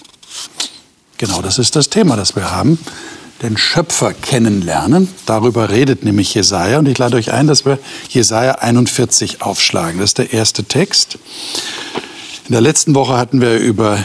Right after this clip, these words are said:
Jesaja vierzig gesprochen. "Tröstet, tröstet mein Volk", war da der erste Vers. Und jetzt Kapitel einundvierzig.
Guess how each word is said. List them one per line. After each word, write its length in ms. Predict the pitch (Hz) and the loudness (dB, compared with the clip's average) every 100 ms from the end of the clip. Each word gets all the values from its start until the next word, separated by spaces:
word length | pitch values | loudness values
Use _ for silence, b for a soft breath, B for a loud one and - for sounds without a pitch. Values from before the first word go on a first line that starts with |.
| - | -2
Jesaja 500 | 120 104 104 95 90 | 0 0 0 0 -2
vierzig 600 | - - 135 143 - 143 - | -2 0 0 2 0 -2 0
gesprochen. 600 | 143 - 135 131 156 127 | -2 0 -2 2 0 2
"Tröstet, 760 | 113 120 123 - 123 101 - | 2 4 4 2 -2 -2 -4
tröstet 560 | - 110 110 - 107 - | 0 2 2 0 -4 -2
mein 200 | 98 92 | -2 -2
Volk", 480 | - 127 165 196 - - - - | -2 0 2 0 -2 -12 -10 -4
war 160 | 113 | -2
da 160 | 113 113 | 0 0
der 300 | 107 110 120 | 0 -2 0
erste 300 | 127 120 117 | 0 0 -2
Vers. 460 | - 113 165 - - B B B B | -2 0 2 0 -2 B B B B
Und 100 | 117 | 2
jetzt 400 | 120 131 - - - | 4 2 -2 -6 -8
Kapitel 460 | - 110 117 120 - - - | -8 -2 0 0 -2 -8 -6
einundvierzig. 1200 | 107 107 101 90 - 80 - - - - - | 0 4 4 2 -2 -2 -2 -2 -2 -10 -10